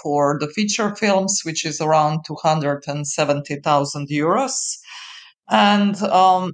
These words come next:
actually, there is a no maximum if we have interns in all departments. So basically, after the new year, now it will be new law in Croatia, and we are increasing this cash rebate at thirty percent. Um, but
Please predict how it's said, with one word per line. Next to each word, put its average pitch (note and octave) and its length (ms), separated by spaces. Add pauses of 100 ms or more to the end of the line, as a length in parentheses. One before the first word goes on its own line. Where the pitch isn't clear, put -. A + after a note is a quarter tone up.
actually, F#3+ 400
there F3+ 160
is F#3 140
a F3 40
no F3+ 220
maximum E3+ 680
if D3+ 180
we D3 100
have D#3 220
interns D#3 720
in C#3+ 280
all D#3+ 260
departments. C3+ 880 (320)
So E3+ 680
basically, G#3 500
after F3+ 380
the F3 120
new F#3+ 160
year, F#3+ 580
now F3 580
it E3 160
will E3 120
be F3 180
new F#3+ 160
law C#3+ 300
in C#3+ 160
Croatia, F3+ 720
and F3 380
we F#3 80
are F3+ 100
increasing E3+ 600
this E3+ 180
cash E3 380
rebate D3 440
at D3 200
thirty D3+ 360
percent. C3+ 520 (1080)
Um, F#3+ 360
but B3 180